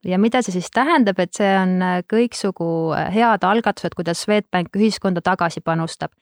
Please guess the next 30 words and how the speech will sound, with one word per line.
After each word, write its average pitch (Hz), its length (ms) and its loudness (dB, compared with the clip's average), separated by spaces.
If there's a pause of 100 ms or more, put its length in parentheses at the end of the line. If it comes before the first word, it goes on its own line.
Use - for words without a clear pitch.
(400)
Ja 185 60 0
siin 262 380 4
ma 180 60 4
olen 175 180 4
täna 196 240 4
sellepärast, 190 840 0
et 185 220 -2
me 180 180 0
muuhulgas, 202 680 2
äh, 170 120 0
teeme 185 340 0
koos 170 300 -4
Heateo 175 640 2
sihtasutusega 175 880 -2
Ma 175 200 2
armastan 180 480 0
aidata 180 340 -2
annetuskeskkonda. 165 1040 -4 (500)
Ja 175 80 -2
samamoodi 190 680 2
ma 165 180 0
vastutan 175 600 -2
siis, 160 380 -4
äh, 165 240 0
ajaannetuse 175 840 0
initsiatiivi 160 760 -4
eest, - 340 -10
äh, 147 280 -6
pangas 156 440 -4
ka. 147 200 -4